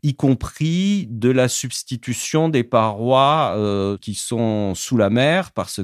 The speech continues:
que, effectivement, il va falloir les changer de temps en temps pour les entretenir et les faire remonter à la surface. Donc, c'est, c'est quand même un projet très technique et très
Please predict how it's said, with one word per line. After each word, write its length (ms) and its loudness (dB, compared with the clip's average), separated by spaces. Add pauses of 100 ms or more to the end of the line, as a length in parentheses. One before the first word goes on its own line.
que, 380 0
effectivement, 540 -4
il 80 -2
va 80 -2
falloir 400 0
les 120 -4
changer 380 -4
de 80 -4
temps 240 -2
en 140 -2
temps 480 0
pour 160 -4
les 160 -2
entretenir 760 -8
et 160 -10
les 140 -4
faire 260 -4
remonter 340 -4
à 20 -2
la 100 -6
surface. 540 -8
Donc, 360 -6
c'est, 240 -8
c'est 160 -12
quand 140 -6
même 180 -2
un 180 -6
projet 320 -6
très 760 -6 (180)
technique 720 -2
et 120 -4
très 680 -4